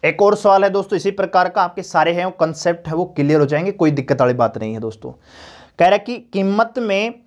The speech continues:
तीस परसेंट की वृद्धि की वजह से एक परिवार चालीस किलो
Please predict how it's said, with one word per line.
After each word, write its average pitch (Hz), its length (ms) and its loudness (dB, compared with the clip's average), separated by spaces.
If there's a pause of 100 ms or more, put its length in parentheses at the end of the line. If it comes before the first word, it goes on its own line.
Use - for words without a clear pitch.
(160)
तीस 262 300 0
परसेंट 214 500 0
की 240 180 -2
वृद्धि 175 440 0
की 226 200 -4
वजह 160 320 2
से 202 200 2
एक 196 260 -2
परिवार 175 280 4
चालीस 180 460 0
किलो 170 240 -6